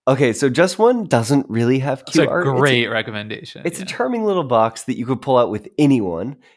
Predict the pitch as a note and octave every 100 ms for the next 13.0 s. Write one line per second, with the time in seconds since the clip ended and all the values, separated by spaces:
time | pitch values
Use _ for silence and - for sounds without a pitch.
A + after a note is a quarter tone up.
0 | _ G#2 A2 B2 B2+ - B2 A2+ A2+ G#2+
1 | F#2+ F2+ E2 E2+ F2 E2 E2+ D#2+ - -
2 | D#3 D#3 - A#2 A#2 D3 F#3+ A#2 D#2+ C#2
3 | _ - _ A#2+ B2+ B2 - G#2 B2+ D3+
4 | D#3+ D#3 - E3 E3 E3 _ _ G2+ -
5 | B2 G2 A2 G2 F#2+ - D#2 E2+ - A2+
6 | A#2 A2+ G2+ G2 G2+ F#2 D#2 C2 F2+ _
7 | G2+ A2+ - C3 C#3 C3 A2 G#2+ A#2+ -
8 | - _ A2 G2+ F#2 - F#2+ - - G#2
9 | F#2 - D#3+ D#3+ F3 A3+ B3 - _ _
10 | _ A#2 A#2 C3 C3 C#3 C3+ - A2 G2+
11 | F#2+ F#2+ G2+ C3 A2 F#2 G2 F#2+ - F#2+
12 | F#2+ F#2+ F2 G2 E2 D3+ F#3 F#2+ F2